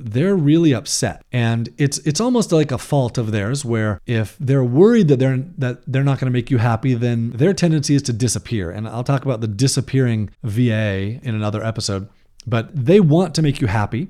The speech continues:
And then they have computers and internet access, which makes it really easy to find people. You don't have to go through a service to get them, which really,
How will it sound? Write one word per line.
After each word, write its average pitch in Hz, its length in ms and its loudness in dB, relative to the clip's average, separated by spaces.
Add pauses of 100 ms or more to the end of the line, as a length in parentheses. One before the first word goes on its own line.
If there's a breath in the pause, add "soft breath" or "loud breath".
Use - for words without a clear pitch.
(120)
And 151 140 0
then 170 440 2
they 156 120 2
have 170 100 4
computers 175 320 4
and 156 80 4
internet 165 240 6
access, 113 400 0
which 143 160 -2
makes 143 220 2
it - 40 -2
really 147 420 4
easy 143 340 2
to 113 100 -6
find 120 300 -2
people. 143 240 -2
You 127 80 2
don't 135 80 2
have 147 100 2
to 147 80 -2
go 139 80 2
through 123 160 -2
a 104 40 0
service 123 380 0
to 113 80 -6
get 107 200 -6
them, 131 100 -2
which 170 240 -2
really, 214 460 -2